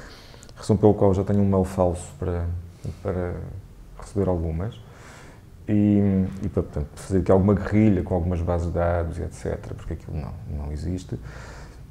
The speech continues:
Mas isso é uma coisa que me começa a irritar, porque eu começo a ver cada vez mais na internet uma força de, de, de empurrar, de art selling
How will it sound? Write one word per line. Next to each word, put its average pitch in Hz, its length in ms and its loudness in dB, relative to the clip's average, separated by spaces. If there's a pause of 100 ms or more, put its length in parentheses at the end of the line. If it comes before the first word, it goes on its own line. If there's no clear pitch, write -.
Mas 110 140 6
isso 131 140 4
é 135 40 4
uma 135 100 4
coisa 123 200 0
que - 60 -6
me 117 80 -4
começa 120 240 -2
a 117 40 0
irritar, 113 360 2
porque - 160 -6
eu - 20 -8
começo 101 300 -2
a - 20 2
ver 98 380 0
cada 107 260 4
vez 98 180 4
mais 98 340 2
na 95 100 2
internet 95 580 0
uma 104 140 0
força 101 500 -2
de, 95 320 -6
de, 98 600 -6
de 98 80 0
empurrar, 95 580 0
de 90 100 0
art 87 160 -2
selling 90 800 -4